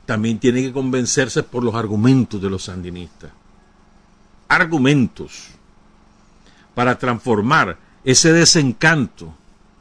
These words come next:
y esa rabia contra los tranqueros que los engañaron transformarlo eso en una opción política que es la contraria a los tranqueros.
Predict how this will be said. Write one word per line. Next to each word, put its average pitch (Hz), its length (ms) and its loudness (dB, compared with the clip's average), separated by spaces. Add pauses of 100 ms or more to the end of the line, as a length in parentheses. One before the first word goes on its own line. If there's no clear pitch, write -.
(380)
y 117 120 0
esa 143 240 2
rabia 147 560 2
contra 113 320 -4
los 110 200 -4
tranqueros 120 600 0
que 107 100 -6
los 107 180 -4
engañaron 139 720 -2 (1120)
transformarlo 123 680 -4
eso 143 240 -2
en 120 100 -4
una 120 160 -2
opción 135 320 -4
política 127 580 -2
que - 140 -14
es 113 60 -8
la 131 120 -6
contraria 131 540 -2
a - 20 -4
los 95 140 -6
tranqueros. 85 520 -14